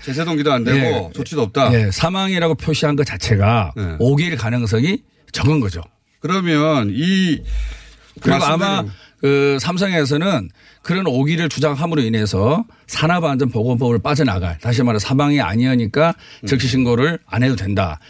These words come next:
Speaker 2: 이렇게 생각할 수도 있는데요. 산업안전부, 안전법, 안전보건법에 보면은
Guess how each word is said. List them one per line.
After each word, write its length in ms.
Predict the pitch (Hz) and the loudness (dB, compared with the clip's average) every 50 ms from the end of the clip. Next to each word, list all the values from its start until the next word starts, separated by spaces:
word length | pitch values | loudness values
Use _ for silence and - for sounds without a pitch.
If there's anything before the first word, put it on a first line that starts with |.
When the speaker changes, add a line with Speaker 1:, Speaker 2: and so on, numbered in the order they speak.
| - - - | -14 -6 -2
Speaker 2:
이렇게 340 | 143 165 208 190 - 185 165 | 0 0 0 0 0 -2 -4
생각할 420 | - - 156 151 156 135 143 151 | -2 0 0 0 2 2 0 0
수도 160 | 135 - 160 | 0 0 -2
있는데요. 540 | 123 92 95 101 98 92 101 131 135 113 90 - - - - - - | -2 0 -2 -2 -2 0 0 0 0 -2 -4 -8 -14 -20 -20 -16 -8
산업안전부, 960 | - - - 185 190 156 135 127 139 131 117 - 135 135 127 123 120 117 110 - | -2 -2 0 0 2 0 2 2 0 0 -2 -2 0 0 2 2 2 2 2 2
안전법, 580 | - 123 139 147 131 - 135 127 120 113 - - | 2 2 2 2 0 0 0 2 2 2 2 2
안전보건법에 640 | 123 127 143 127 - 117 117 123 120 107 127 117 104 | 0 2 2 2 2 0 2 2 0 2 2 2 2
보면은 680 | 87 101 104 107 101 87 82 92 107 117 110 85 78 | 2 2 2 2 2 2 2 2 2 2 2 0 -2